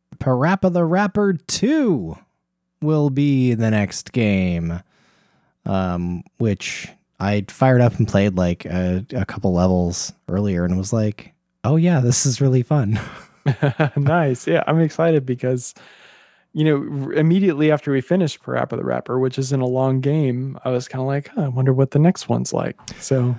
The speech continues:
Speaker 1: Yeah, and that was back in episode, like, fourteen or sixteen or something
Speaker 2: <laughs>
Speaker 1: like that. So it's been another, like,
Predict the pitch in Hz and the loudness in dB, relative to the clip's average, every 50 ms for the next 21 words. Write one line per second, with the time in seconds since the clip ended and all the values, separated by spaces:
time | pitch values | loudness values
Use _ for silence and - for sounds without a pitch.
0 | - - - _ _ - - 170 226 247 - 80 113 135 151 190 247 247 208 147 | -6 -12 -20 _ _ -2 0 0 2 2 0 0 0 2 2 0 0 0 0 0
1 | 113 143 151 165 175 - - 143 127 120 - 123 131 - 147 - - 143 143 151 | 0 0 0 0 0 0 0 0 0 0 -2 -2 -2 -2 -2 0 0 2 2 2
2 | 143 127 113 101 95 87 - - _ - - - - 123 131 139 147 135 - - | 2 2 0 0 -2 -4 -8 -16 _ -20 -14 -6 -4 0 0 0 0 -2 -2 -2
3 | - 139 139 143 151 151 147 107 92 - - - - 143 - - - - - 131 | -2 0 2 2 2 2 2 0 0 -2 -2 -2 -2 -2 -2 -4 -6 -4 -2 0
4 | 127 135 143 147 147 151 143 - - 147 131 175 160 156 156 160 156 156 - - | 2 2 2 2 2 2 0 0 0 0 2 2 2 2 2 2 2 0 0 -2
5 | 160 160 165 165 160 - - - - 139 135 131 135 113 147 151 - - 131 151 | 0 0 0 0 -2 -2 -4 -2 0 0 2 0 0 0 -2 -2 0 0 0 0
6 | 170 180 170 151 151 156 156 151 143 135 123 123 117 110 107 101 101 - - | 2 2 2 2 2 2 2 2 2 2 2 2 2 2 2 0 0 -2 -6